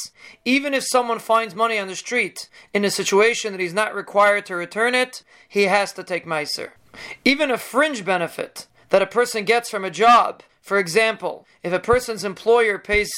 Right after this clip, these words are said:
for his health insurance or his car lease, a person is required to calculate that monetary gain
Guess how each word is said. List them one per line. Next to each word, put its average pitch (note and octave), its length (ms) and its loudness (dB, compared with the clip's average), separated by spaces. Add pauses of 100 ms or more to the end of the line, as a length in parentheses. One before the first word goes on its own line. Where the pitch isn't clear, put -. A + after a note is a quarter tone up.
for G3 100 -2
his F3+ 140 -4
health A3 260 4
insurance F3 680 -8 (320)
or F#3 100 4
his F3+ 160 0
car A#3 340 4
lease, F#3 500 -8 (380)
a E3+ 80 4
person A#3 360 0
is F#3+ 120 -4
required G#3+ 480 2
to F#3 100 -10
calculate G3+ 580 -2
that G3+ 220 0
monetary F#3+ 640 -2
gain A#3 460 0